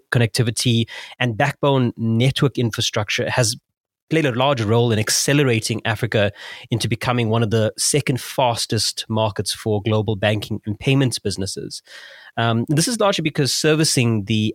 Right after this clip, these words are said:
underbanked and migrant workforce has also created unique pain points for innovative fintech and financial solutions. Um, a historic lack of financial infrastructure has also allowed some of these fintech players to work on and solve some of the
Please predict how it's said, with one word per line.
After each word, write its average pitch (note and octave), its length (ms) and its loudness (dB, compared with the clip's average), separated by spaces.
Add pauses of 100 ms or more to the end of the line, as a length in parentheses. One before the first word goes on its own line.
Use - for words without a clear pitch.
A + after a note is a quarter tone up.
underbanked A2+ 640 2
and G#2 160 -2
migrant A#2+ 500 0
workforce G2+ 460 -2
has G#2+ 140 -6
also C#3 300 -2
created A2 600 -2
unique A2 300 -2
pain D3 260 2
points F#2+ 460 -4 (160)
for - 260 -10
innovative A#2+ 380 2
fintech A2 540 -2
and G2+ 220 -4
financial G#2+ 400 -2
solutions. - 760 -4 (540)
Um, G#2+ 320 0
a A#2 80 2
historic B2 400 0
lack A2 300 -2
of G#2+ 80 -4
financial G#2 600 0
infrastructure C#3 640 0
has G#2 140 -2
also C#3+ 360 0
allowed F#2+ 520 -4
some G#2 240 -2
of F#2 160 -6
these G2 260 -6
fintech G2 400 -6
players G2 460 -4 (320)
to A#2+ 100 -2
work B2 320 2
on A2 220 0
and G#2+ 180 -2
solve A2+ 560 0
some A2 140 0
of G2+ 100 -4
the F#2+ 140 -4